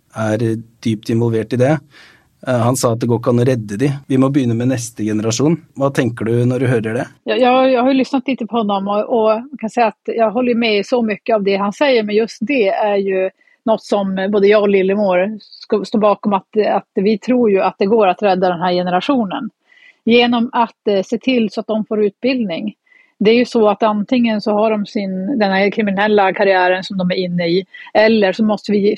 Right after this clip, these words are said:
Speaker 2: ge ett alternativ där du också kan göra karriär, eh, och komma vidare i livet och få tillgång till, kan man säga, en meningsfull, eh, tillvaro.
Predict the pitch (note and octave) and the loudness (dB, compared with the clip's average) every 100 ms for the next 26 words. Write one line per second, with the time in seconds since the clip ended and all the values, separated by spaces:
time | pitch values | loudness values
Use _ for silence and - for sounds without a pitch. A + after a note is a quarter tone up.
0 | - - A3+ G3 F#3 F#3+ F3+ G3 F#3+ - | -4 -2 0 0 0 -2 0 -2 -4 -2
1 | D#4 B3 F#3 F#3+ F#3+ G#3 B3+ - A#3 A3+ | 0 0 2 0 0 0 -4 -6 -4 0
2 | A3 G3+ G3 G3+ F#3+ F3+ F3+ F#3 G3+ - | 0 0 0 -2 0 2 2 0 -2 -8
3 | _ _ - G3 F#3 A3 - A3 G3 F#3+ | _ _ -2 2 2 0 -2 -2 0 -2
4 | F#3 F#3 G3+ G#3 G3+ G3 G3 F#3+ A#3 C4+ | 0 -2 -2 0 2 2 2 2 2 2
5 | F#3+ F3 - A#3 G3+ G3 G3 - - A#3 | 0 -2 -2 0 2 2 0 -6 -6 -2
6 | A#3+ G#3 F#3+ F#3 F#3+ - G3 F3+ F3+ - | 0 0 0 -2 -4 -4 0 2 0 -4
7 | - - - G3 - G3+ F#3 F#3 F3 F3 | -18 -12 -6 -4 0 2 2 2 2 0
8 | - - - F#3+ F#3+ G#3+ G#3+ F#3 F#3+ - | -4 -4 -2 -2 -2 0 0 0 -4 0
9 | B3+ G#3 F#3+ F3+ F3 F3 _ - A#3 G#3 | 2 4 4 2 0 -6 _ -2 0 2
10 | B3+ G3+ D#3 | 2 0 -2